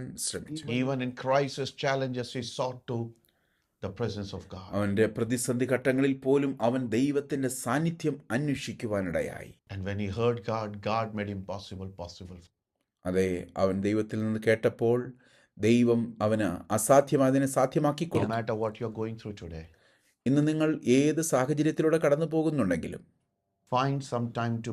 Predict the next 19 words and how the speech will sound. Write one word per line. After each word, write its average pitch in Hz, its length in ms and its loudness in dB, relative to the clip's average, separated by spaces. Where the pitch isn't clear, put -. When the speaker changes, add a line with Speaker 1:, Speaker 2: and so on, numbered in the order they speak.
Speaker 2:
be 110 100 0
at 98 140 -4
the 95 120 -2
feet 101 220 -4
of 92 60 -6
Jesus. 95 360 -10
Speaker 1:
ദൈ-, 117 400 4
യേശു 120 260 4
കർത്താവിന്റെ 127 640 4
കാൽക്കൽ 127 460 -4
ഇരിക്കുവാൻ 123 560 -2
കുറച്ചു 123 300 -4
സമയം 120 300 -2
കണ്ടെത്തുക. 98 420 -4
Speaker 2:
You 90 80 -8
will 85 220 -8
hear 82 200 -6
him. 80 100 -16
Speaker 1:
നിങ്ങൾ 101 220 2